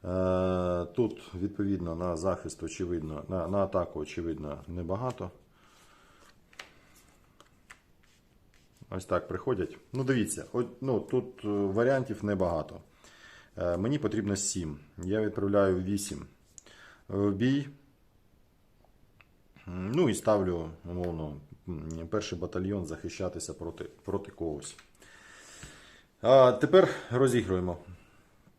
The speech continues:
Атака, е, тут сім. Чого я вісім вирішив? Сім. Е, моя атака сім. Е, тому я забираю. Я потопив цей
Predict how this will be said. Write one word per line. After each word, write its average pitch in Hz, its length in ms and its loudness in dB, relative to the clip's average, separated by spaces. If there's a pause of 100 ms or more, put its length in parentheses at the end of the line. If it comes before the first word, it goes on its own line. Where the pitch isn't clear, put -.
(680)
Атака, 110 580 4 (180)
е, 98 520 0
тут - 280 0
сім. 101 340 0 (500)
Чого 98 160 -6
я 90 60 -6
вісім 90 300 -8
вирішив? 87 360 -10
Сім. 110 380 -2 (800)
Е, 98 280 0
моя 110 240 0
атака 92 320 0
сім. 98 840 -6 (460)
Е, 92 260 0
тому 123 240 0
я 117 180 6
забираю. 101 600 4
Я 101 200 2
потопив 107 840 2
цей 92 440 2